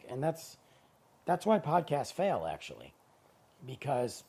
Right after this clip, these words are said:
people assume that. People are like, "Oh, man, we have good things to say. Let's put 'em, let's get a podcast together." And then they record, and then they don't record consistently, or maybe they record consistently for the first three weeks, and then they taper off. And they're like, "Oh, we only got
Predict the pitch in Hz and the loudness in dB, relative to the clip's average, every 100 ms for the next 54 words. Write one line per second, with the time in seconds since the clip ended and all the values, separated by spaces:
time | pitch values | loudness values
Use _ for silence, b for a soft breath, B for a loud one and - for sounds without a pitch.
0 | - 156 143 135 - 185 139 76 - 117 | -4 -2 0 -4 0 0 0 -4 -8 -10
1 | 117 113 117 - 208 185 123 139 101 117 | -4 -2 -2 0 4 4 2 -2 -2 -2
2 | 117 98 120 127 123 127 113 170 107 90 | -2 -2 -6 -4 -6 -6 -2 0 0 -4
3 | 98 - - 127 123 - b b b - | -6 -10 -8 -6 -8 -14 b b b -18
4 | 98 165 127 170 185 117 98 - 101 87 | -4 -2 4 6 6 2 -4 -2 -4 -4
5 | 85 B B B 156 202 226 220 208 220 | -8 B B B 2 8 10 10 10 10
6 | 269 196 123 135 143 151 156 151 160 156 | 10 10 6 2 0 0 0 0 0 -2
7 | - - 156 151 160 165 - 156 - 185 | -2 -8 -6 0 4 2 2 -4 -2 -6
8 | - - 95 107 110 113 113 110 b b | -6 -10 -4 -2 0 2 0 -2 b b
9 | b - 147 160 165 160 156 - 180 147 | b -2 2 4 4 2 2 4 2 2
10 | 151 165 156 165 127 156 143 151 127 170 | -2 -2 -4 -4 -2 -2 -2 -2 0 0
11 | 139 - 160 151 190 156 143 139 135 135 | -2 -4 -2 4 4 4 -2 -2 0 -2
12 | - 156 151 143 156 123 - B B B | -2 -2 -2 0 0 0 -6 B B B
13 | B 143 160 156 190 233 214 190 202 196 | B -2 0 0 2 4 4 4 2 4
14 | 202 196 185 | 6 6 4